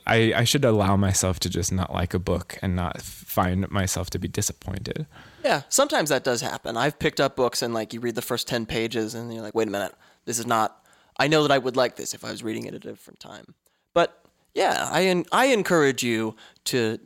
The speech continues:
Speaker 2: to tap into your dark side.
Speaker 1: <laughs>
Speaker 2: It is a cool thing, man, this idea that all of a sudden we drop what we're doing and pick up as many as sixteen books. Probably not, 'cause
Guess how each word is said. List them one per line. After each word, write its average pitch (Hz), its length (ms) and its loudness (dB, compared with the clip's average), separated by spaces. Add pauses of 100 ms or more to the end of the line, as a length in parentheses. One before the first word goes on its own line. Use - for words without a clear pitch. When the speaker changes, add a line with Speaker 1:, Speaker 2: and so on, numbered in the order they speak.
Speaker 2:
to - 140 -14
tap 143 220 -2
into 139 220 0
your 127 160 0
dark 127 300 0
side. 139 400 2
Speaker 1:
<laughs> 131 920 2 (1300)
Speaker 2:
It 320 80 -14
is 330 80 -8
a 233 60 -6
cool 175 200 2
thing, 131 280 0
man, 107 220 0
this 113 140 0
idea 127 380 2
that 123 100 2
all 123 100 4
of 117 60 0
a 120 40 -2
sudden 117 300 0
we 117 120 0
drop 110 420 2
what 110 100 0
we're 117 120 -2
doing 110 420 -2
and 110 160 -8
pick - 200 -8
up 107 320 -4 (400)
as 123 180 -4
many 143 300 2
as 110 120 0
sixteen 113 440 -2
books. 101 220 -4
Probably 117 280 -2
not, 98 260 -6
'cause 113 140 -16